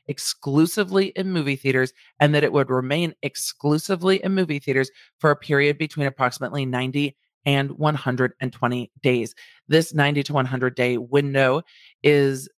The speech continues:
industry standard at the time the agreement was finalized, and is also standard for prior Marvel movies distributed by Disney. So they're gonna look back at not just Captain Marvel, but all the other films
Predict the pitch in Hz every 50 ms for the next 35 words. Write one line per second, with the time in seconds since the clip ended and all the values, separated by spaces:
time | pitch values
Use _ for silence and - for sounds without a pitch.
0 | - - 160 160 180 185 170 - - 185 - - - 139 131 131 135 135 - -
1 | 139 - - - - - 131 135 139 135 123 - 135 127 127 - - 127 - -
2 | - 214 220 196 180 160 147 147 - _ _ _ _ - 170 175 170 - - -
3 | 160 165 - 196 180 175 - - - 143 135 131 135 131 - - 139 - _ -
4 | 143 135 135 139 139 131 - 143 139 123 123 127 123 127 131 131 131 - _ -
5 | 139 131 123 123 131 135 127 - _ _ _ _ - 170 156 - - 139 131 131
6 | 120 123 117 - 123 127 - 139 131 135 127 127 123 - _ - _ - - -
7 | 160 147 156 151 156 185 185 175 160 139 139 - _ - 139 127 127 127 - _
8 | _ - 139 135 131 135 131 - - _ _ _ _ _ _ - 143 147 147 147
9 | 147 - - 147 - - 151 139 131 131 131 - - _ _ _ - - - 139
10 | - - 127 127 135 160 170 170 165 156 160 156 151 - _ - _ _ - 165
11 | - - 151 156 156 160 160 156 - _ - 151 147 147 151 143 135 131 - 143
12 | 135 135 131 131 -